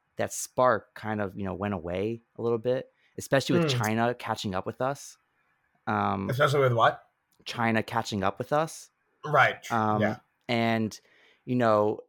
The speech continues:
Speaker 1: they know that they can start pushing us around because we
Speaker 2: Right.
Speaker 1: we're, we're a dog with, with a bark but no bite.
Speaker 2: Right,
Speaker 1: Um,
Speaker 2: exactly.
Speaker 1: and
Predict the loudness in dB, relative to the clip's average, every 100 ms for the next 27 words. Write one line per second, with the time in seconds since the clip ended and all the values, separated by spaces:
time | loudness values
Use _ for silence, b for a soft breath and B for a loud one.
0 | -8 0 2 4 4 6 8 6 6 4
1 | 4 2 -2 -2 -4 -2 -4 -4 -6 -6
2 | -6 -6 -2 -2 -2 -6 -10 -8 -8 -10
3 | -18 -14 -12 -12 -16 _ _ 0 0 0
4 | 0 2 2 2 0 2 4 4 2 -4
5 | -8 -20 -20 -10 -8 -6 0 2 0 -2
6 | -8 -8 -8 -10 -10 -18 _ _ _ _
7 | _ 0 2 2 0 -4 -2 -2 -2 -2
8 | -2 -2 -4